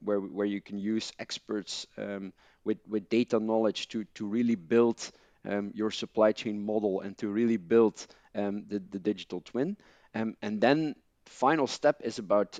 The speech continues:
uh, playing and understanding your drivers, but also in understanding, um, where you'd like to go, what scenarios you need to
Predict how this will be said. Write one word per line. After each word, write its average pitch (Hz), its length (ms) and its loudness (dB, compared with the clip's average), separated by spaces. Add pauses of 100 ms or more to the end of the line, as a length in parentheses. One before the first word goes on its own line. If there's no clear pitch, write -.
uh, 95 220 -6 (380)
playing 139 420 6
and - 160 -10
understanding 127 720 0
your 104 140 0
drivers, 147 680 2 (320)
but 107 140 0
also 147 640 4
in 104 160 -4
understanding, 135 920 0 (340)
um, 101 420 2 (800)
where 127 140 8
you'd 123 200 4
like 113 220 6
to 104 100 -10
go, 135 420 2
what 120 200 2
scenarios 117 580 0
you 110 80 -4
need 107 180 -4
to 98 300 -4